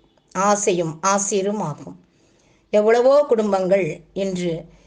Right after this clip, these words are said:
எல்லா விதத்திலும் நிலை குலைந்து நிற்கின்றன. ஏசப்பாவை நினைத்து தினமும் திருக்குடும்பம் போல அவர்கள் வாழ, தினமும் அவர்கள் ஜெபமாலை ஜெபித்து,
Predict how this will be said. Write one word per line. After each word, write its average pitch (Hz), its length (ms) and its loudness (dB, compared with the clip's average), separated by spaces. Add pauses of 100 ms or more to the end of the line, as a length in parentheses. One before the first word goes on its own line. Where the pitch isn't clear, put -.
(180)
எல்லா 226 480 4
விதத்திலும் 233 480 2
நிலை 196 260 2
குலைந்து 220 360 0
நிற்கின்றன. 160 680 -6 (680)
ஏசப்பாவை 196 760 0
நினைத்து 202 460 0
தினமும் 202 580 0 (760)
திருக்குடும்பம் 233 600 2
போல 226 300 4
அவர்கள் 180 340 2
வாழ, 196 580 0 (1120)
தினமும் 254 400 2
அவர்கள் 185 440 2
ஜெபமாலை 202 800 0
ஜெபித்து, 214 480 -4